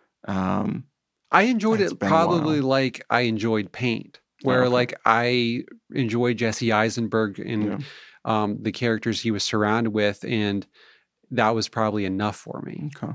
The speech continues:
Speaker 2: Yeah.
Speaker 1: I don't know. Uh, so, you know, it's, it's not like, "Oh,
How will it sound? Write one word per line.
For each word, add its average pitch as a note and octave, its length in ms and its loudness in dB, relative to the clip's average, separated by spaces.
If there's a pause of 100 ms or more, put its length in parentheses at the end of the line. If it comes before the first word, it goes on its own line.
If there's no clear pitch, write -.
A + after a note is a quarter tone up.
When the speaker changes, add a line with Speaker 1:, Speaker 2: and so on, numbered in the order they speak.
Speaker 2:
Yeah. A#2+ 240 -6 (280)
Speaker 1:
I B2+ 40 -2
don't D#3 120 2
know. C#3 200 4
Uh, D#3 300 4
so, G#3 320 0
you G#3+ 220 0
know, D3+ 380 2 (300)
it's, E3+ 240 -2
it's F3 240 0
not E3 320 4
like, A2+ 400 2
"Oh, A2 280 0